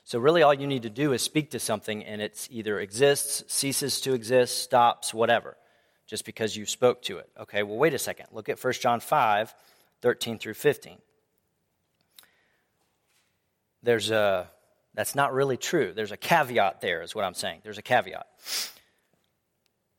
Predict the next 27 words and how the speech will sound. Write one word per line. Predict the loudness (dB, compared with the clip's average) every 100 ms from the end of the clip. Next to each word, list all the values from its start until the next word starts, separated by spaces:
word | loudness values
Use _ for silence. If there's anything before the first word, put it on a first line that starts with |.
| _ _ _ _ _ -20 -8
<clears throat> | -6 -6 -10 _ -2
Um, | 0 0 -2 -10 _ -12
in | -4
James | 0 0 0
five, | 4 4 4 0 -8 -20 _
James | -8 -4 -2 -2
says | 0 0 0
that | -2
Elijah | 2 2 2 0
was | -4 -6
a | -6
man | -4 -6 -6
just | -6 -2 0
like | 0 -2 -16 _ _
we're | -12 -4 -4
human. | -4 -10 -16 -20 _ _ _ _ _ _ _ _ _ _ _ _
And | -14 -14 -14 -18
it's | -6
no | 0 0
different | 0 -4
than | -2
us. | -4 -4 -10 -8
That's | -8
his | -8
point | -12 -14 -14
in | -12
James. | -10 -10 -14